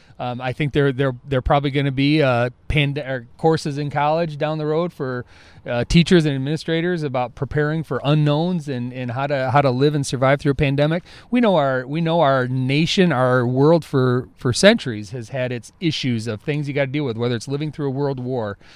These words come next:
um, living through Vietnam, um, living through the Great Depression. Think about, you know, we talk about eight or nine months. Think about ten years of the Great Depression.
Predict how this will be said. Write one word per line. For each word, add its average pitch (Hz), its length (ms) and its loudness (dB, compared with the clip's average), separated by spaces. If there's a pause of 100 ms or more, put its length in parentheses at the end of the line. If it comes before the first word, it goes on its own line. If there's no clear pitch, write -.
(180)
um, 113 400 -6
living 147 240 -2
through 147 160 -8
Vietnam, 127 720 -6 (220)
um, 117 180 -2
living 156 260 4
through 147 200 -4
the 139 80 -2
Great 135 220 -4
Depression. 123 520 -6
Think 160 180 -4
about, 139 240 0
you 123 80 -4
know, 123 100 -4
we 131 120 -4
talk 147 280 -2
about 120 220 -6
eight 135 160 -4
or 147 60 -2
nine 131 240 -4
months. 120 260 -8
Think 151 200 -4
about 127 380 -4
ten 147 340 -6
years 131 340 -4
of 107 100 -10
the 110 60 -10
Great 110 260 -8
Depression. 107 540 -10